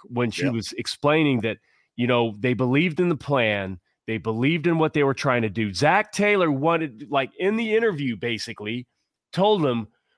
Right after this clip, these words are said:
Speaker 1: when they're winning playoff games, they're gonna deliver game balls to the local bars. You know, the Bengals fans
Speaker 2: That's
Speaker 1: who might
Speaker 2: awesome.
Speaker 1: not be able to get into the games,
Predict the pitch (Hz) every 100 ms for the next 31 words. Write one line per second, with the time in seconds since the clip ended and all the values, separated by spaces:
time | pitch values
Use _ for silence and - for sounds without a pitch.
0 | _ 123 127 143 170 185 202 208 170 185
1 | 190 165 135 - 127 113 101 135 151 165
2 | 151 123 135 131 156 147 127 107 95 _
3 | _ 110 147 160 180 151 147 127 107 95
4 | - - 113 110 127 135 131 107 110 110
5 | 110 90 73 - - _ - 123 131 120
6 | 113 175 180 - 170 156 139 139 151 156
7 | 131 156 143 120 147 165 165 165 135 147
8 | 147 147 95 - -